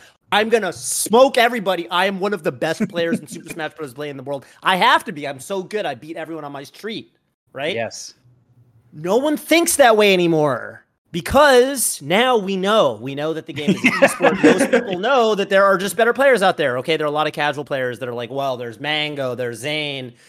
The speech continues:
Speaker 1: and, you know, let alone, you know, number fifteen on the P R or whatever, you know, this,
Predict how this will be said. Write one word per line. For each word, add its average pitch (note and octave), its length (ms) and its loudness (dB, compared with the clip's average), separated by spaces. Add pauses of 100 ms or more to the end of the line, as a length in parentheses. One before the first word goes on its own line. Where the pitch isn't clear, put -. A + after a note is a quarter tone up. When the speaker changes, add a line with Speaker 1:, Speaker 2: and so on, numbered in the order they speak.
(140)
Speaker 1:
and, C#3 260 -4
you D3+ 60 -4
know, C#3+ 160 0
let D#3 200 2
alone, E3+ 680 4 (400)
you D#3+ 320 -4
know, C#3+ 280 0
number D3+ 280 0
fifteen E3 580 2
on D3 120 4
the C3+ 80 0
P D#3 200 2
R E3+ 280 8
or D3 80 4
whatever, D3 520 2
you C3+ 100 -6
know, D3 180 0
this, C#3+ 200 -8